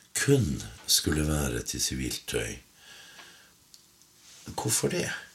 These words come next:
Hvorfor gi ut en sånn medalje? Den her, eh, som heter da The Silver War Badge,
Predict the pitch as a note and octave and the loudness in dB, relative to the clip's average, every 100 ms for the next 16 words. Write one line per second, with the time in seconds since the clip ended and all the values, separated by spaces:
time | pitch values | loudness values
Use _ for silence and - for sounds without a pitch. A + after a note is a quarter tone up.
0 | - - - - - - - - A#2+ B2+ | -20 -20 -20 -20 -20 -6 -2 2 4 4
1 | B2+ F#2+ F2+ - D#2 E2+ E2+ D#2 - - | 6 4 4 -2 -2 0 0 -4 -8 -16
2 | - - - - - - - D3 F#2 C2+ | -18 -16 -18 -18 -4 4 6 6 2 0
3 | C#2+ C2 B1 G#1+ A1 G#1+ - - - - | 0 0 -2 -4 -6 -8 -12 -16 -18 -20
4 | - - - - - - - - - - | -20 -20 -20 -20 -20 -20 -20 -20 -20 -20
5 | - - - _ _ _ _ - - - | -20 -20 -20 _ _ _ _ -20 -20 -18
6 | - C#2+ B1+ - - - - D2+ G#2+ A#2 | -14 -14 -12 -14 -16 -18 -18 -2 2 4
7 | B2 A2+ F#2+ F2 E2+ D2 - - - - | 4 6 6 6 4 0 -8 -12 0 4
8 | - F2 F2 D2 F#2 E2 - D2 D2+ C#2+ | 4 2 0 0 0 2 0 0 2 2
9 | C2+ C#2 C2+ - - - - - - - | 0 -2 -6 -14 -20 -20 -18 -20 -18 -2
10 | G2 - - F2+ F2 D2+ D#2+ D#2 - D#2 | 2 4 6 4 2 2 2 2 0 -4
11 | E2+ F#2 F2 E2 B1 B1 A#1+ A#1 G#1+ G#1+ | 0 2 4 4 0 -2 -2 -2 -4 2
12 | - - | 4 4